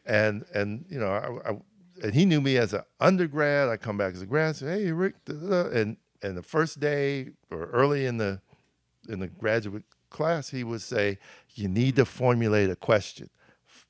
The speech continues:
just a quest-, a fundamental question that will drive you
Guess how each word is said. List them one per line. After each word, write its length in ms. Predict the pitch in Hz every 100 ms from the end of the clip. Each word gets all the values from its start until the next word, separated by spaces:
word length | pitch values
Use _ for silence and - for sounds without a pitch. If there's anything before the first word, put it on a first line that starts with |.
| _
just 180 | 98 - -
a 120 | 85
quest-, 480 | - - 131 135 - -
a 60 | 85
fundamental 800 | - - 151 165 170 156 147 139
question 420 | 139 120 - 98
that 120 | 101
will 120 | 95 85
drive 380 | 101 110 110
you 220 | 95 95